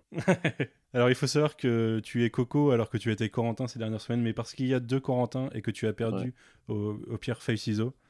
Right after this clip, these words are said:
Speaker 1: euh, désolé pour toi.
Speaker 2: J'ai, j'ai pas réussi, j'ai pas réussi, je suis désolé, euh, je, je, je m'excuse envers tous mes fans.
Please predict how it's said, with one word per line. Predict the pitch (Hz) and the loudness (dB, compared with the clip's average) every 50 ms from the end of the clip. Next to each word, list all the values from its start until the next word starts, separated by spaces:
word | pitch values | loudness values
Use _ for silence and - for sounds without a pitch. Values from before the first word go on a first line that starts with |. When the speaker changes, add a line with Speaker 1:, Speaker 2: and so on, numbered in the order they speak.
| _ _ _ _ _ _ 120 | _ _ _ _ _ _ -10
Speaker 1:
euh, | 110 101 101 | -8 -6 -6
désolé | 101 107 107 110 117 113 | -4 -4 -2 0 0 0
pour | 107 117 104 | 0 -4 -8
toi. | - - 98 | -6 -6 -6
Speaker 2:
J'ai, | 98 - - 104 95 92 | -6 -4 -6 -6 -6 -6
j'ai | 101 98 101 101 | -6 -6 -6 -4
pas | - - 104 | -2 0 4
réussi, | 101 104 101 - - 117 113 107 104 | 4 4 4 4 4 6 6 6 6
j'ai | 101 - | 4 0
pas | 95 - 98 | 4 8 8
réussi, | 98 98 95 - - - 104 101 104 | 8 8 6 4 0 0 0 0 0
je | 101 - | -2 -2
suis | - - 95 | -4 -2 0
désolé, | 90 90 87 92 90 90 92 98 98 | 0 2 4 4 4 6 4 4 2
euh, | 87 85 87 - - | 0 -2 -4 -10 -14
je, | - - - - - - - 101 90 78 80 - | -12 -10 -8 -8 -8 -6 -4 -2 -2 -2 -4 -6
je, | - - - _ _ _ | -12 -16 -16 _ _ _
je | - - | -4 2
m'excuse | 107 107 - - - 120 113 | 2 2 4 6 6 6 8
envers | 107 101 95 98 92 90 | 8 8 8 8 6 6
tous | 90 - 117 | 2 6 8
mes | 110 104 | 8 8
fans. | - - 110 117 127 127 123 | 10 10 8 8 8 2 -2